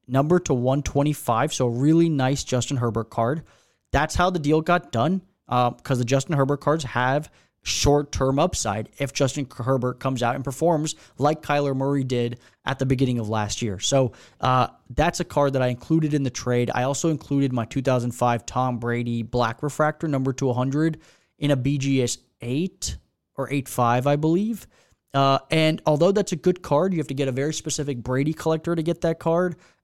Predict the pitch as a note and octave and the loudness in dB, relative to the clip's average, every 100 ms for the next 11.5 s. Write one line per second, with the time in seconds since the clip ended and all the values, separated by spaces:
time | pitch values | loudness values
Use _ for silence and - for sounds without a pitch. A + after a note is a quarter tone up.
0 | - C3+ C3 C3 B2+ B2 _ B2 B2 B2 | -2 0 2 2 0 -6 _ -2 0 0
1 | B2 B2+ C3 B2+ - _ _ - C3+ C3 | 0 0 0 -4 -10 _ _ -4 -2 0
2 | B2+ A#2+ A2+ G#2 A#1 - - - - - | 0 0 -2 -4 -12 -14 -14 -20 -14 -6
3 | B2 - - D3 D3+ - C3 B2+ B2+ A#2+ | -4 -4 -2 0 0 0 0 0 0 -4
4 | - _ - B2+ B2 D#3 - C#3 C3 B2 | -10 _ -2 0 0 -2 0 0 0 -2
5 | - B2+ B2 A#2+ - A#2+ - - A3 A3 | -2 -4 -2 -2 -4 -8 -8 -2 -2 2
6 | D#3+ C#3 C3+ C#3 B2+ - B2+ A#2+ B2+ C3 | 2 2 0 -4 -4 -2 0 0 -2 -2
7 | C#3 C3 - F3 F#3+ D#3+ C3+ C#3 C3 A#2+ | -2 -2 0 4 4 2 0 0 0 0
8 | D3 C3+ A#2+ C#3 C3 C3 - - F3 F3 | 0 0 -2 -4 -6 -4 -6 -2 -2 -2
9 | - C3+ C3+ C3 C3+ C3+ B2+ _ _ _ | -2 2 2 0 -2 -2 -4 _ _ _
10 | _ - C#3 D#3+ - D#3 C#3+ B2+ C#3 C#3 | _ -4 0 0 0 0 2 2 2 2
11 | - C3 C3 D#3+ | 0 0 2 0